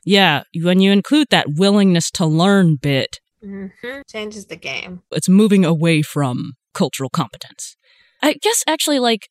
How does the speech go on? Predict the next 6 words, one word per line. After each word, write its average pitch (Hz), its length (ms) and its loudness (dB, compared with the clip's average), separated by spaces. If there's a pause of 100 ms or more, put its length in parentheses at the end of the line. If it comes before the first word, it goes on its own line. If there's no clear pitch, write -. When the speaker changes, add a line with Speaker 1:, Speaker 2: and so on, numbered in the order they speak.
(240)
Speaker 1:
it's 269 160 -2
more 349 200 2
so 311 260 0
that 202 240 0
recognition 180 840 0
of 180 440 0